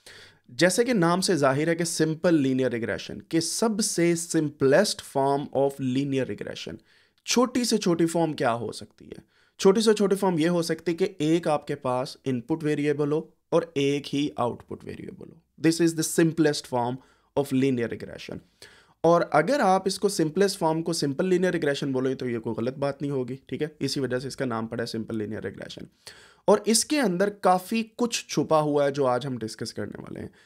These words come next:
अब यहाँ पे आप अपना थर्टी से फ़ोर्टी सेकंड्स लें और प्लीज सर्च कीजिएगा ज़रा Google पे जाके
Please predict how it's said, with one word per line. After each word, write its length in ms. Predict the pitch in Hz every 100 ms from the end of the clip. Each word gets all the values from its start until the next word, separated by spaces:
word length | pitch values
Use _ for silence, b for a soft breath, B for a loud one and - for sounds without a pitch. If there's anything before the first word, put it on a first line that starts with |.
| b b
अब 120 | 165
यहाँ 320 | 135 151 233 226
पे 120 | 202 -
आप 320 | 143 151 165 -
अपना 340 | 135 - 151 156 -
थर्टी 300 | 143 147 190
से 180 | 196 156
फ़ोर्टी 320 | 151 139 135
सेकंड्स 420 | 165 135 127 135 135
लें 220 | 113 214 - -
और 80 |
प्लीज 260 | 147 - 240
सर्च 300 | - 180 170
कीजिएगा 400 | - 127 123 131
ज़रा 180 | 131 127
Google 280 | 120 127 127
पे 100 | 139
जाके 360 | 117 104 113